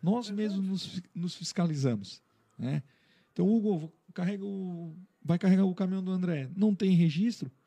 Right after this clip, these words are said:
Speaker 1: o André não trabalha, o André
Speaker 2: Nem
Speaker 1: não pega
Speaker 2: aprova, né,
Speaker 1: carga,
Speaker 2: o
Speaker 1: não
Speaker 2: manifesto.
Speaker 1: aprova, você não recebe e parou por aí. Então, automaticamente, eu tenho que me regularizar.
Speaker 2: É tudo meio que virtual, né, André?
Speaker 1: Tudo
Speaker 2: Mas é
Speaker 1: virtual.
Speaker 2: tudo interligado hoje em dia.
Speaker 1: É,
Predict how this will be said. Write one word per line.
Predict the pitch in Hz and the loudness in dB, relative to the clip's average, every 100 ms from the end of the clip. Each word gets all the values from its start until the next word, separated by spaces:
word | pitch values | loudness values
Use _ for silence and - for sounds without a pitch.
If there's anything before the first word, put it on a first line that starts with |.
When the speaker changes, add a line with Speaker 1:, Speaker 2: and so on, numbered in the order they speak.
| _ _ _ | _ _ _
Speaker 1:
o | 311 | -14
André | 285 175 | -4 0
não | 165 180 | 2 2
trabalha, | 214 202 214 240 | 2 2 -2 -2
o | 220 | -2
André | 143 | 0
Speaker 2:
Nem | 151 | 0
Speaker 1:
não | 160 | 0
pega | 175 208 | 0 0
Speaker 2:
aprova, | 202 185 165 | 0 -2 -4
né, | |
Speaker 1:
carga, | 156 147 | -4 0
Speaker 2:
o | |
Speaker 1:
não | 170 | 4
Speaker 2:
manifesto. | 170 180 190 196 | 6 6 0 -8
Speaker 1:
aprova, | 226 247 240 - _ _ _ - | -10 -10 -12 -14 _ _ _ -4
você | 196 | 4
não | 185 | 10
recebe | 180 190 - 220 226 285 285 _ _ _ _ _ _ _ | 10 10 6 -2 -2 -2 -4 _ _ _ _ _ _ _
e | 240 | -6
parou | 285 294 | 0 0
por | 311 330 | 0 -2
aí. | 311 - _ _ | -4 -6 _ _
Então, | - 170 | -4 0
automaticamente, | 196 214 202 202 - 185 196 214 202 | 2 6 6 6 6 6 6 4 6
eu | 202 226 - _ _ _ | 4 2 -8 _ _ _
tenho | 202 190 196 208 220 247 | -4 -2 0 0 0 -2
que | 196 226 254 269 _ _ _ | 0 2 2 -2 _ _ _
me | 240 | 2
regularizar. | 240 240 254 277 240 220 - _ _ _ _ _ _ _ _ - | 2 2 -4 -2 -2 -2 -4 _ _ _ _ _ _ _ _ -8
Speaker 2:
É | 127 | -6
tudo | 165 190 | -6 -10
meio | 175 190 | -8 -10
que | 185 170 | -10 -12
virtual, | 175 - 175 175 143 | -12 -8 -6 -4 -6
né, | 139 | -8
André? | 123 113 107 - | -10 -10 -12 -6
Speaker 1:
Tudo | - 147 156 | -2 0 -2
Speaker 2:
Mas | 139 131 | -8 -8
é | |
Speaker 1:
virtual. | 117 107 | -8 -10
Speaker 2:
tudo | 127 | -12
interligado | 139 147 143 143 143 139 131 | -16 -16 -16 -16 -16 -16 -16
hoje | 131 139 | -18 -18
em | |
dia. | 135 233 247 | -20 -16 -6
Speaker 1:
É, | 104 95 | -4 -4